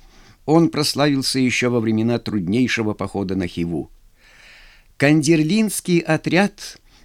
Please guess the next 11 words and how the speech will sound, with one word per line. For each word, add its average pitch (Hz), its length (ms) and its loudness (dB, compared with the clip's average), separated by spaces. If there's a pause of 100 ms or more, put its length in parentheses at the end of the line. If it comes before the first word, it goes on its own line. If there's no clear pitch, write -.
(100)
вышел 156 400 2
к - 80 -14
южным 139 500 2
воротам 123 480 0
города 123 380 0
под 113 180 -2
его 117 260 0
началом. 71 580 -4 (440)
Заболевшего 127 680 0
полковника 135 680 -2
Ломакина 170 640 2